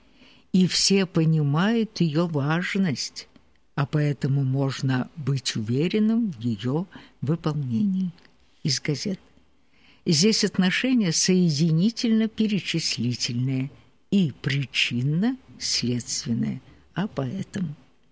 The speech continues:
Процесс создания систем управления очень сложен –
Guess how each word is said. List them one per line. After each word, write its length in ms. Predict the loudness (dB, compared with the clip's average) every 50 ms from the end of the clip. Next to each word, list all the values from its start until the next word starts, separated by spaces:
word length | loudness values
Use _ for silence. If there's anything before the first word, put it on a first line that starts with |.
| _ _ _ _ _ _ _ _ _ _ -20 -20 _ _ _ _ _ _ _ _ _ _ _ _ _ _ _
Процесс 540 | 0 0 2 2 0 0 0 0 2 0 0
создания 800 | -2 -2 0 0 0 0 -2 -2 0 0 0 2 2 2 2 2
систем 600 | 2 2 2 0 0 -2 -4 0 0 2 2 2
управления 720 | -2 -2 -2 -2 -2 -2 0 0 -2 0 0 0 0 0 0
очень 400 | 0 0 -2 -2 -2 -2 0 0
сложен – 640 | 0 0 -2 0 0 0 0 0 -2 -4 -6 -6